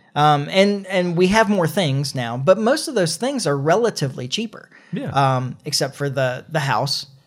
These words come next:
Speaker 1: 'cause
Speaker 2: Yeah.
Speaker 1: the government's deeply involved in the housing market.
Speaker 2: Yeah.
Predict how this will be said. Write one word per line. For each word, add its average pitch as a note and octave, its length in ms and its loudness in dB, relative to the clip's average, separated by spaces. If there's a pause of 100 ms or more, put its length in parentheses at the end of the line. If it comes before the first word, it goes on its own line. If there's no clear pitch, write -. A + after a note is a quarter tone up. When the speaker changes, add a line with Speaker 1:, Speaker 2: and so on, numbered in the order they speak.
(160)
Speaker 1:
'cause D3 120 -2
Speaker 2:
Yeah. F#2 60 -2
Speaker 1:
the - 60 -4
government's C#3 480 -2
deeply D3+ 500 -2
involved C#3 460 0
in D3 100 -2
the D3+ 80 0
housing A#2 380 -2
market. G2 400 -10 (180)
Speaker 2:
Yeah. G#2 180 -10